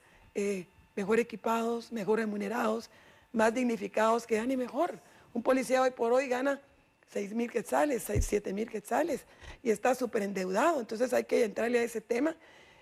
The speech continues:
El presupuesto es muy poco, alrededor de dos mil quinientos millones, que es el ser el medio por ciento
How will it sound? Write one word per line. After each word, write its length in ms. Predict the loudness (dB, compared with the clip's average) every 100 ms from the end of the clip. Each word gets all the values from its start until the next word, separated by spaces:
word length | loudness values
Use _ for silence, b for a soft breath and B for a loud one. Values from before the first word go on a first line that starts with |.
| _
El 120 | -2
presupuesto 600 | 2 0 0 0 0 0
es 60 | -4
muy 160 | -4 -2
poco, 360 | 0 0 -2
alrededor 380 | -4 -2 0 2
de 100 | 2
dos 180 | 0 -4
mil 160 | -8
quinientos 400 | -4 -4 -2 -2
millones, 520 | -4 -4 -2 -2 -4 -12 B B 0
que 160 | 2
es 140 | 2 0
el 180 | -2 0
ser 280 | 0 2
el 140 | 0 0
medio 420 | 2 4 2 -2
por 260 | -2 -8 -8
ciento 640 | -4 -2 -2 -4 -6